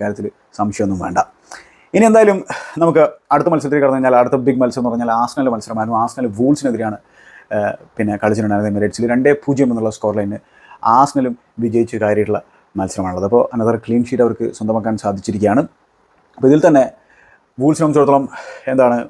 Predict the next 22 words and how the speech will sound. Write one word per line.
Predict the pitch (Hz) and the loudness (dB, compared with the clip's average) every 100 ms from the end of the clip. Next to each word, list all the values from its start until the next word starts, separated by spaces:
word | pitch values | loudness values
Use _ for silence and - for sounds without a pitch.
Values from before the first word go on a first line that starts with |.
| - | -6
ആ, | 120 | -4
ഇപ്പോൾ | 110 117 | -2 2
ഗാരി | 120 123 | 4 4
ഒനീലിന് | 120 120 120 123 - - - - _ _ - | 2 0 -2 -6 -12 -20 -20 -20 _ _ -2
ഫോർ | 123 123 | 4 4
ഇയർ | 127 120 | 4 2
കോൺട്രാക്ട് | 113 113 117 117 | -2 0 -2 -4
എക്സ്റ്റൻഷനും | - 117 113 113 | -6 -6 -4 -6
കാര്യങ്ങളൊക്കെ | 107 107 107 104 | -6 -8 -8 -10
അവർ | 92 | -8
കൊടുത്തിട്ടുണ്ട്. | 107 104 104 98 - | -8 -8 -10 -10 -6
ഗാരി | 110 110 | -2 0
ഒനീലിന് | 107 107 107 107 | -2 -4 -4 -4
വലിയ | 104 117 - _ _ 110 | -2 -2 -4 _ _ -4
വിശ്വാസമുണ്ട് | 107 139 131 110 101 - _ _ _ _ 107 | 0 0 0 -4 -8 -12 _ _ _ _ -6
വൂൾസിനെ | 107 | -4
സംബന്ധിച്ചിടത്തോളം. | 110 104 117 131 | -4 -4 0 4
വൂൾസ് | 165 - 135 - - - | 2 2 -2 -4 -10 -2
നല്ല | 123 | 0
രീതിയിൽ | 123 123 120 | 2 0 2
കോമ്പീറ്റ് | 120 120 131 | 0 2 2
ചെയ്തിട്ടുണ്ട് | 127 113 113 | 2 2 0